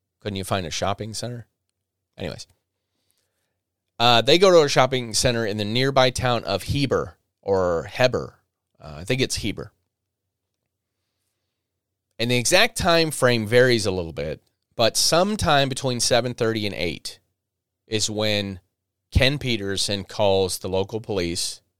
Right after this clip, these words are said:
So this is, um, hour and a half, two hours after the incident, supposedly. Um,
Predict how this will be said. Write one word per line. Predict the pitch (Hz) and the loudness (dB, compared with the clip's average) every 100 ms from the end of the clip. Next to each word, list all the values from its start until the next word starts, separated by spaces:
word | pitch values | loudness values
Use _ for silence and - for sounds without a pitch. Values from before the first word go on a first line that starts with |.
| _ _ | _ _
So | - 90 87 87 85 | -4 0 0 -2 -6
this | 90 98 - | -8 -6 -4
is, | 95 87 | -4 -4
um, | 92 85 80 80 76 - _ _ _ _ _ _ _ _ _ _ _ _ _ - - | -2 -2 -4 -6 -10 -16 _ _ _ _ _ _ _ _ _ _ _ _ _ -20 -6
hour | 107 110 | -2 -2
and | 104 | -2
a | |
half, | 107 107 - | 0 -2 -2
two | 113 | 0
hours | 101 104 95 - - | 2 2 0 -4 -4
after | 101 104 - 107 | -4 -4 -4 -4
the | 98 98 | -2 -4
incident, | 98 - 110 107 - | -4 -6 -6 -8 -8
supposedly. | - 104 101 104 107 107 _ _ _ _ _ _ _ _ _ _ | -4 -2 -2 -4 -6 -8 _ _ _ _ _ _ _ _ _ _
Um, | 85 82 71 64 64 | -10 -8 -10 -14 -18